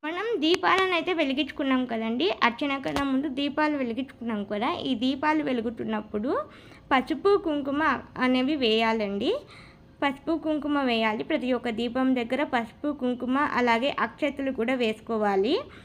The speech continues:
ఈ విధంగా వేసుకొని నమస్కరించుకోవాలి. దీపం జ్యోతి పరబ్రహ్మ అనే మంత్రం ఉంటుంది కదండి, ఆ మంత్రం చదువుకుంటూ ప్రతి దీపం దగ్గర అక్షతలు వేసి నమస్కరించుకోవాలి.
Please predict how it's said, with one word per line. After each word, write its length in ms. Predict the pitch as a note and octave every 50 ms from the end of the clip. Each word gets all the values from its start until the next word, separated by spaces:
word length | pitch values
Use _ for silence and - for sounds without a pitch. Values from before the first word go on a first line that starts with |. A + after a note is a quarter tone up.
| - - - - - - C4+
ఈ 40 | D4
విధంగా 340 | D#4 C4 D4 D4+ E4 F4+ F4
వేసుకొని 480 | D4+ C4+ C4+ C4+ - D4 C#4 D#4 F#4
నమస్కరించుకోవాలి. 1120 | F#4 D#4 B3+ B3 B3 B3+ - - D4 B3+ B3 B3 A#3+ A#3+ - A#3 A3 G#3+ G#3 G#3 A#3 C#4+ D#4
దీపం 640 | A#3+ A#3 B3+ C4 C4 - C4 B3+ B3+ B3+ B3 A#3+ - - - - - - - - - -
జ్యోతి 280 | G#3 C4 B3+ A#3+ B3+ C#4
పరబ్రహ్మ 640 | - C4 A#3 A#3 A#3 A3+ A#3 A#3 A#3 A#3+ A#3+ B3+
అనే 160 | B3 B3 A#3+
మంత్రం 420 | A#3+ A#3+ A3+ G#3+ G#3+ G#3 A3+ B3 C4
ఉంటుంది 360 | B3 A#3+ A3 A3+ G#3+ A3+ A3
కదండి, 380 | - A3 G#3 G#3 G#3 A3 C4
ఆ 120 | E4+ E4 C#4+
మంత్రం 640 | A3+ G#3 G3+ G3+ G3+ - - A#3 A#3 A#3 A3 G3 - - - - - - - - - - - - - - -
చదువుకుంటూ 540 | B3+ A3 G#3+ A#3 B3+ B3 - A#3+ A#3 B3 D#4
ప్రతి 380 | E4+ E4+ F4 C4+ A3+ B3+ B3 A#3
దీపం 540 | - - A3+ B3+ C4+ C4+ - C4 C4 C4+ C4
దగ్గర 320 | C4 A3+ - - F3 F#3+
అక్షతలు 600 | G#3 A#3 A3 A#3 A3 A3 - C4 B3 B3 A#3+ A#3
వేసి 220 | A3 A3 A3 D4
నమస్కరించుకోవాలి. 1120 | D4+ D4 A#3+ A3 A3+ A3+ A3+ - A#3 G#3+ G#3+ G#3+ G#3 - - G3+ G3+ G3 G3 G3 A#3 D4+